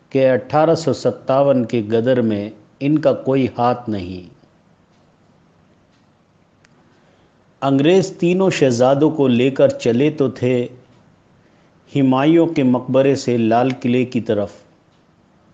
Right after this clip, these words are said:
लेकिन इनके पीछे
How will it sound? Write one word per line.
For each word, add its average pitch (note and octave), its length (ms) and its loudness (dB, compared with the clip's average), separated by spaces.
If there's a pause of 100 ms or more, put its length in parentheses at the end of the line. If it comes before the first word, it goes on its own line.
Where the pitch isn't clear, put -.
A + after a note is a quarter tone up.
(1300)
लेकिन D3+ 540 2
इनके D3 320 2 (120)
पीछे C3+ 380 -2